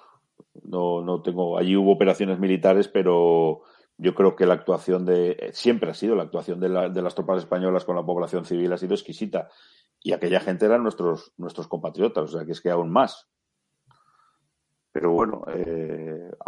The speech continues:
a-, aquí al final habría que entrar en, en un asunto que vosotros conocéis mejor y Juan maravillosamente bien,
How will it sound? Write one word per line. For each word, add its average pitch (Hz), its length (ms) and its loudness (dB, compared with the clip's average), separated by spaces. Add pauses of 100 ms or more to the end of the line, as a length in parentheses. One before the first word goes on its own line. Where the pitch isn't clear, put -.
(280)
a-, - 200 -6
aquí - 180 4
al 147 60 8
final 151 440 4
habría 113 280 4
que 143 60 4
entrar 139 280 2
en, 135 260 -2
en 127 120 -4
un 143 120 -2
asunto 127 640 -2 (460)
que 95 320 0
vosotros 98 340 -4
conocéis 120 320 -2
mejor 120 320 2
y 98 80 2
Juan 113 600 -2
maravillosamente 113 680 0
bien, 123 280 0